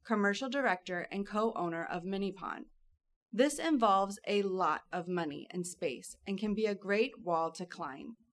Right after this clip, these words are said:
When bakers raise capacity, space, labor, and product consistency become issues as they accommodate the extra dough they're mixing.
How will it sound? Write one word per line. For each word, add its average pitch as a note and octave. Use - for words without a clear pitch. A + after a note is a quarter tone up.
When B3
bakers B3
raise F#3
capacity, D#3
space, -
labor, G3+
and A3
product G#3
consistency F3
become B3+
issues G3+
as G3+
they A#3+
accommodate C4
the G3+
extra G3+
dough E3+
they're F#3
mixing. F3